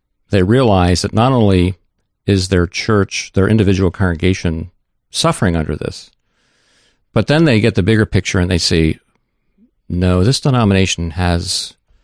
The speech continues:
left the Word of God, not in, in, uh, areas that are tangential, but in fundamental areas."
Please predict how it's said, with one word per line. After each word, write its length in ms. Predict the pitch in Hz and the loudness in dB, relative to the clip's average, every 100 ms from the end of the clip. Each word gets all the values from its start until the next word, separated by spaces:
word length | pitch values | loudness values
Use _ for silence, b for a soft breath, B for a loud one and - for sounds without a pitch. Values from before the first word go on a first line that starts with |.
| _ _ _ _ - | _ _ _ _ -8
left 380 | 87 92 101 - | 0 0 0 -4
the 80 | 98 | -6
Word 200 | 92 90 | -4 -4
of 100 | - | -4
God, 340 | 82 76 - _ _ _ _ _ _ _ - | -4 -4 -8 _ _ _ _ _ _ _ -2
not 200 | 160 175 | 0 2
in, 260 | 104 90 - _ _ _ _ _ _ _ - | 2 0 -4 _ _ _ _ _ _ _ -2
in, 260 | 95 87 85 | 0 2 2
uh, 200 | 82 - 110 | 0 0 0
areas 400 | 113 107 90 - | 2 4 2 2
that 180 | 87 | 0
are 220 | 90 85 80 | 2 0 0
tangential, 760 | - 87 92 113 - - - _ _ | 0 0 0 0 -2 -6 -8 _ _
but 140 | 98 | 0
in 140 | 92 87 | 0 -2
fundamental 840 | - 113 107 95 90 95 - - - | -2 0 2 2 0 -2 -6 -8 -6
areas." 640 | 87 82 - - - | -4 -4 -6 -10 -14